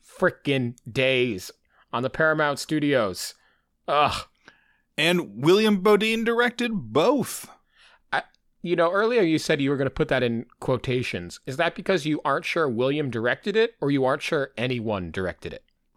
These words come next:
Speaker 2: I don't think anyone directed this movie.
Speaker 1: Yeah. Yeah.
Speaker 2: Um, w-, uh, William Bodine, I'm also learning, uh, prolific, prolific, uh, director.
Speaker 1: Yes.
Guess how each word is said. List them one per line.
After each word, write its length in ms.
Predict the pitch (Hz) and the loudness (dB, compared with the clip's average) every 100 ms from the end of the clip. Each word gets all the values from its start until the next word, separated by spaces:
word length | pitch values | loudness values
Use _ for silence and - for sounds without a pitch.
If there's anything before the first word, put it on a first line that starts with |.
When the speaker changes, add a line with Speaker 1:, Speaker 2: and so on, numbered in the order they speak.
| _ - | _ 0
Speaker 2:
I 120 | 214 | 2
don't 160 | 285 262 | 2 0
think 280 | 269 226 _ | -2 -4 _
anyone 680 | 131 143 120 104 87 - - _ _ _ - | -4 0 0 -2 -4 -6 -18 _ _ _ -2
directed 480 | 120 113 92 107 90 | 0 0 -2 -8 -8
this 200 | 85 - | -8 -8
movie. 380 | 82 - - _ _ _ _ _ | -12 -16 -20 _ _ _ _ _
Speaker 1:
Yeah. 180 | - - - _ _ _ _ _ _ _ _ _ - | -14 -14 -16 _ _ _ _ _ _ _ _ _ -12
Yeah. 180 | - - _ _ - - - - - - | -12 -12 _ _ -20 -20 -20 -20 -20 -4
Speaker 2:
Um, 640 | 135 139 135 127 123 117 _ _ | 2 4 4 2 -2 -8 _ _
w-, 200 | 147 143 - | -6 -6 -2
uh, 60 | 143 | 2
William 300 | 165 220 180 | 4 4 4
Bodine, 380 | 170 135 160 165 | 2 2 2 2
I'm 120 | 139 | 2
also 220 | 156 156 | 2 2
learning, 260 | 131 127 117 - - - | 2 2 0 -8 -20 -6
uh, 300 | - 131 117 113 - - | -2 0 -2 -8 -16 -6
prolific, 760 | - 254 175 190 - - - - - - | 2 2 4 0 -2 -10 -12 -20 -20 -6
prolific, 1040 | 143 131 165 226 233 - - - - - _ _ _ _ _ | -2 0 2 2 0 -2 -6 -10 -16 -18 _ _ _ _ _
uh, 280 | 123 120 107 - 107 | 0 0 0 -4 -2
director. 680 | 127 127 139 - - - - _ _ _ _ _ | 2 4 2 -2 -8 -8 -12 _ _ _ _ _
Speaker 1:
Yes. 520 | 110 117 131 - - | -6 -2 -2 -6 -12